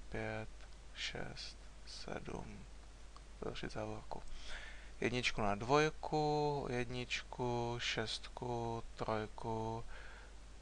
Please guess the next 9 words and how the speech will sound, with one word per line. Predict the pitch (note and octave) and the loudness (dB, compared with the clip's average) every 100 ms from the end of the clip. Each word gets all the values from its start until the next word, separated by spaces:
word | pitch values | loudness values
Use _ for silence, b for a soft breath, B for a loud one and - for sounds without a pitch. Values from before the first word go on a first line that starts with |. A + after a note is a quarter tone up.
| - | -6
sedmičku, | - - - A2+ A2 A2 - - - A#2 A2+ A2+ A2+ A2 - - - - - - - | 0 2 4 2 0 -2 0 0 0 0 0 0 -2 -4 -6 -6 -8 -10 -12 -10 -6
pětku | - - - - A#2+ A2+ A2+ A2+ - - - | -2 -2 -4 -4 0 0 0 -2 -6 -12 -10
a | - - | -8 -2
čtyřku. | - - G2+ - - - G#2+ A2+ - - - - B B B B B B | -2 -2 -2 -2 -4 -2 -4 -4 -10 -12 -12 -12 B B B B B B
Jsem | - A2+ | -4 -2
trochu | A#2 - G#2+ | -2 0 0
rozházel, | A2 A2 G#2+ G#2+ A2 G#2+ - | 2 4 4 2 0 2 8
no | C#3 | 10
nevadí. | G2+ G#2+ G#2+ G#2 | 12 12 12 8